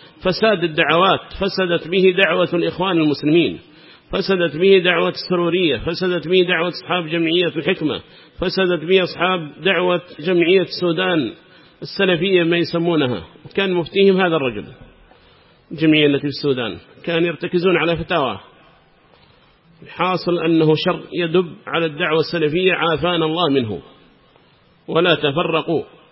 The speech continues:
فالآن يدعوننا إلى التفرق وإلى أسباب التفرق،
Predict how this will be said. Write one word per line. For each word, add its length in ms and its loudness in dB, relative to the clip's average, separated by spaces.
فالآن 360 -2
يدعوننا 560 0
إلى 220 -2
التفرق 560 -2
وإلى 320 -2
أسباب 380 -2
التفرق، 480 -2